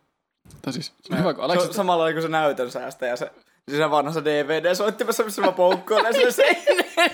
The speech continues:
Speaker 1: Niin.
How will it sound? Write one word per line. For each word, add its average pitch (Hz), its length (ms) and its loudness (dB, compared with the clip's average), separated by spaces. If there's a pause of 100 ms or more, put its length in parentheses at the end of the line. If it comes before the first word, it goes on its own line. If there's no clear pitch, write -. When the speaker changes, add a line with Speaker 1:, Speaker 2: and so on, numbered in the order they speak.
(4000)
Speaker 1:
Niin. 151 280 -6